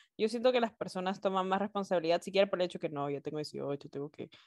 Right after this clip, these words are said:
tengo que de verdad enfocarme en mis cosas. Como que tomamos más edad, tenemos más responsabilidad en la mente al momento de tener, de tomar decisiones.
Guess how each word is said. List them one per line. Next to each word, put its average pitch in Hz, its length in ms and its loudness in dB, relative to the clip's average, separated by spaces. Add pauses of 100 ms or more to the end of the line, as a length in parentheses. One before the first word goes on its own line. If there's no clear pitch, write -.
(300)
tengo 165 160 2
que 170 100 4
de 156 60 8
verdad 147 340 4
enfocarme 151 460 0
en 123 60 -4
mis - 100 -8
cosas. 147 440 2
Como - 220 -8
que - 180 -10 (120)
tomamos 233 380 6
más 254 260 -2
edad, 190 420 6
tenemos 196 320 0
más 190 160 -4
responsabilidad 170 720 4 (220)
en 185 220 4
la 165 140 6
mente 170 680 2 (100)
al 175 140 6
momento 170 500 4
de 170 100 8
tener, 156 480 -2
de 160 180 0
tomar 156 320 4
decisiones. - 800 2